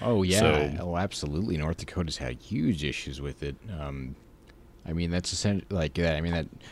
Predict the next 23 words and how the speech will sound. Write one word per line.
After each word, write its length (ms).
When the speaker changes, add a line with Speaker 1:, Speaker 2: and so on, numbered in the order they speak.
Speaker 1:
to 80
tie 200
it 140
directly 480
into 140
Montana 520
there, 440
back 240
in 80
that 180
Sidney 340
area 240
when 140
Sherry 300
Arnold 260
went 180
missing, 600
um, 280
they 100
ended 140
up 60
finding, 520
like, 320